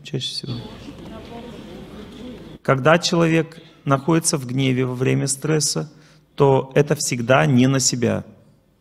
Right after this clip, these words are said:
Объясняю почему. Потому что, чтобы разгневаться на себя,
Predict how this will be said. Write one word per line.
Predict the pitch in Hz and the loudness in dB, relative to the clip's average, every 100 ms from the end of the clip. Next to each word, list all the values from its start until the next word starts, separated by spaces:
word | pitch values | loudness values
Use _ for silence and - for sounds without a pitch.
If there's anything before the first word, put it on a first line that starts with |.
| _ | _
Объясняю | - 107 120 - 127 113 | -6 -4 -4 0 0 0
почему. | - - 117 107 98 - - - - | -4 -6 -4 -4 -4 -12 -20 -20 -12
Потому | 120 139 151 | 0 2 2
что, | - | -2
чтобы | 147 160 151 151 | -2 -2 0 2
разгневаться | 147 135 147 160 143 - | 2 0 0 0 0 0
на | 143 | 0
себя, | 135 147 151 180 190 | -2 0 2 2 0